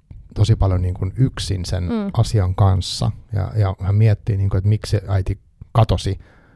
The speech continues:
Speaker 2: Mm.
Speaker 1: ja, ja kuoli, ja sit, ja hän ehkä, ja siinä on musta hyvin sitä, että hän jää silleen, niin kuin, että aikuiset ei osaa ehkä ko-, o-,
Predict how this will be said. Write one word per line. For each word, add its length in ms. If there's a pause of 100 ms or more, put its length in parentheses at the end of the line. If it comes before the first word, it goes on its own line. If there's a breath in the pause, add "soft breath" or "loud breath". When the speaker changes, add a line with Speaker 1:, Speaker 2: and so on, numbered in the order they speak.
(160 soft breath)
Speaker 2:
Mm. 180
Speaker 1:
ja, 60 (180)
ja 60
kuoli, 480
ja 80 (160)
sit, 300 (560)
ja 100
hän 180
ehkä, 220
ja 360
siinä 140
on 60
musta 200
hyvin 180
sitä, 140 (100)
että 220
hän 160
jää 240 (600 soft breath)
silleen, 260
niin 80
kuin, 80
että 260 (320)
aikuiset 460
ei 100
osaa 280
ehkä 280
ko-, 120 (240)
o-, 120